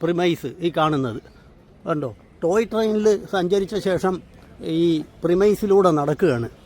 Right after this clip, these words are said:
എത്ര മനോഹരമായി ചെയ്തിരിക്കുന്നു എന്ന് നോക്കുക. ഈ സ്ഥലത്തിൻ്റെ പേര് താരാപൂർ. ഞങ്ങൾ ഐറ്റിനറിയിലുള്ളത്, ഏഹ്, ഇല്ലാത്തത് കൊണ്ട് തന്നെ ഇതിനെക്കുറിച്ച് കൂടുതൽ ചിന്തിച്ചിരുന്നില്ല. അപ്പോഴാണ്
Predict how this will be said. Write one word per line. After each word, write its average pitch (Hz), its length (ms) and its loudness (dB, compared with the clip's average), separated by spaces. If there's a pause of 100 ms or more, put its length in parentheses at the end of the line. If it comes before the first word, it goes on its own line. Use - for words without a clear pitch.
(680)
എത്ര 262 200 -4 (160)
മനോഹരമായി 220 680 4 (100)
ചെയ്തിരിക്കുന്നു 185 580 2
എന്ന് 165 180 0
നോക്കുക. 131 280 -4 (500)
ഈ 247 120 2
സ്ഥലത്തിൻ്റെ 262 600 4
പേര് 240 240 6 (200)
താരാപൂർ. 180 580 6 (720)
ഞങ്ങൾ 240 280 4 (320)
ഐറ്റിനറിയിലുള്ളത്, 254 920 4 (280)
ഏഹ്, 214 340 2
ഇല്ലാത്തത് 233 460 4
കൊണ്ട് 220 220 4
തന്നെ 190 220 2 (360)
ഇതിനെക്കുറിച്ച് 214 500 2 (120)
കൂടുതൽ 220 320 2 (140)
ചിന്തിച്ചിരുന്നില്ല. 170 680 0 (680)
അപ്പോഴാണ് 233 440 6